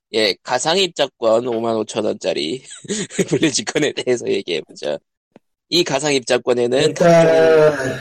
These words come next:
Speaker 1: 사이버 아이템들과 <laughs>
Speaker 2: 일단 블리즈컨 과-,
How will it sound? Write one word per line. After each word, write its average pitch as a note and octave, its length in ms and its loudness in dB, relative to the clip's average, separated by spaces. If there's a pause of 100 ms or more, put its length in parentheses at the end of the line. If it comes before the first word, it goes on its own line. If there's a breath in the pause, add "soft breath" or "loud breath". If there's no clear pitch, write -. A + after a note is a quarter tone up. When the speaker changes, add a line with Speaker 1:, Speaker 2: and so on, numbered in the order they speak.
(140)
Speaker 1:
사이버 E3 340 0
아이템들과 A2 840 -2
<laughs> - 920 -14
Speaker 2:
일단 F3 320 2
블리즈컨 F3 1200 4
과-, D#3 320 2